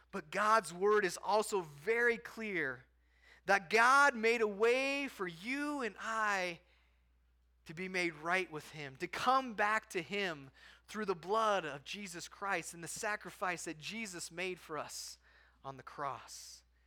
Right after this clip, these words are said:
See, gr-, God is crying out to you this morning, and he's crying, "Please, please come back."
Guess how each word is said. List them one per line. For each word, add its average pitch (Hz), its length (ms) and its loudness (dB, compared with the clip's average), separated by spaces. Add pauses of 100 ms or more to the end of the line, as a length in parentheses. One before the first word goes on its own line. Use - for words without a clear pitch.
(360)
See, 170 120 -12
gr-, 165 300 4 (180)
God 196 320 6
is 156 160 -2
crying 208 720 -2
out 185 320 -2
to - 120 -16
you 175 140 -10
this 170 240 -6
morning, 180 420 -4
and 180 120 -6
he's 170 80 -4
crying, 220 720 2 (560)
"Please, 285 720 -6 (1040)
please 277 320 -6
come 233 280 -10
back." - 580 -6